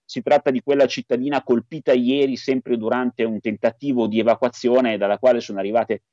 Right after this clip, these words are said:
alcune delle immagini più drammatiche di queste ventiquattro ore. Tra poco, oltretutto, dovremo sentire anche una testimonianza. La zona a ovest di Kiev è importante, lì i russi controllano già un grosso aeroporto militare, lì sarebbe in arrivo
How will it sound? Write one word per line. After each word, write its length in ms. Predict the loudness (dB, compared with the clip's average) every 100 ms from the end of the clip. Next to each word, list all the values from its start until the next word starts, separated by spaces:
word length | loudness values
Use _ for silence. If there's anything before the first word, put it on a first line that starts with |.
| _ _
alcune 340 | -10 -4 0 4
delle 160 | 4
immagini 480 | 2 0 -2 -2 -8
più 80 | -6
drammatiche 640 | -2 -2 -2 -6 -8 -12
di 140 | -12 -10
queste 320 | -8 -8 -6
ventiquattro 640 | -6 -6 -4 -2 0 2
ore. 180 | 4 4
Tra 140 | 2 0
poco, 240 | 0 0
oltretutto, 420 | -2 -4 -6 -4
dovremo 320 | -2 0 0
sentire 420 | -2 -8 -4 -2 0
anche 240 | -2 -6
una 200 | -6 -6
testimonianza. 880 | -6 -8 -6 -4 -2 -4 -6 -4 -2 -4 _ _
La 240 | 0 2
zona 520 | 4 6 6 6 2 0
a 160 | 2
ovest 280 | 2 2 -4
di 100 | -6
Kiev 280 | 0 2 2
è 80 | 0
importante, 920 | -2 -2 -4 0 0 0 -2 0 0
lì 140 | 2
i 60 | 0
russi 300 | 0 -2 -2
controllano 540 | -2 0 0 0 -2
già 180 | 0 2
un 120 | 2
grosso 320 | 2 0 2
aeroporto 680 | 2 2 0 2 2 0 -2
militare, 760 | -2 -2 0 2 2 4 2 0
lì 120 | -2
sarebbe 400 | 0 2 2 0
in 80 | 0
arrivo 460 | -2 0 0 0